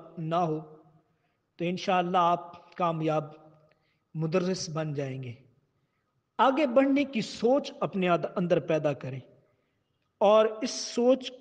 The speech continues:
کا آگے بڑھنے کی جستجو بھی ہو، اور اس کے طریقہ کار سے بھی واقفیت ہو آپ کو، اور آپ کو طریقہ کار معلوم ہو کہ میں کیا کروں گا تو مجھے جو ہے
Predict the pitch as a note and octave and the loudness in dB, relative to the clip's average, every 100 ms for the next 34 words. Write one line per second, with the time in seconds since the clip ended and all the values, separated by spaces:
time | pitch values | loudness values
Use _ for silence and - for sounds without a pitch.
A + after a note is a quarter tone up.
0 | - _ - - G#3 G#3 A3 G3+ A#3 B3 | -20 _ -12 0 2 4 4 4 4 4
1 | C4 C4 G3+ D#3 C#4+ - - F3+ B3 B3+ | 2 2 -4 2 2 4 0 2 4 4
2 | A3+ D#3+ D#3+ - - - - _ _ A3 | 4 2 0 -6 -20 -20 -20 _ _ 2
3 | A#3 A3+ C4+ C4 - C4 A#3+ - A3 A#3+ | 2 2 -4 -4 0 2 2 4 2 4
4 | B3+ A3+ G#3+ G#3 G#3 - G#3+ G3+ G#3+ A3 | 2 4 4 4 2 4 4 4 0 -4
5 | - - _ _ E3 G3+ G3+ - G#3+ A3+ | -10 -20 _ _ -2 -2 -2 -8 0 0
6 | A3+ - G#3 F#3+ F3+ F3 - F#3 F3+ F3+ | 0 -4 -2 0 -2 -4 -10 -6 -4 -6
7 | - - _ _ - F3 F#3+ G3+ - G3+ | -14 -20 _ _ -2 2 2 0 0 -2
8 | G#3+ G#3+ A#3 B3+ G3+ G#3 G#3 G#3 F#3 F#3 | 2 2 2 -2 0 2 2 -4 -8 0
9 | G3 F#3 A3 C4 A3+ F#3+ F#3 F3+ - - | 2 2 0 -4 -2 -2 -2 -8 -18 -20
10 | _ _ - F#3+ A3 A#3+ B3 B3+ - - | _ _ -4 -2 0 -2 -2 -8 -14 -20
11 | - _ _ _ A#3 A#3 B3 A#3 A#3 A#3+ | -20 _ _ _ 2 4 4 4 2 4
12 | A3 A#3 A#3 G#3 G3 F3+ G#3+ G#3+ F3+ F3+ | 6 4 4 0 2 6 6 6 4 4
13 | F#3 - | 0 -6